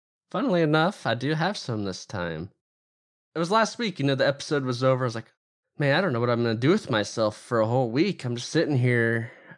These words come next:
I'm kinda sad. Like, what am I supposed to do with the recording?" You know, it's just, it's just, that's, like, my life, right? And then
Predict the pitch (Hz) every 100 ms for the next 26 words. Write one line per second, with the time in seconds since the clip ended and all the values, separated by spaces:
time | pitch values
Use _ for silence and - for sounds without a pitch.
0 | - 120 127 160 147 117 - 127 180 160
1 | 95 87 110 110 - _ _ _ _ _
2 | _ 135 151 147 - 165 - 139 127 143
3 | 233 135 101 104 - 107 95 - _ _
4 | _ 113 - 131 143 160 165 160 156 151
5 | 151 156 185 180 165 - 190 - - 156
6 | 160 160 147 135 131 190 233 127 - 104
7 | 131 196 - 127 127 127 113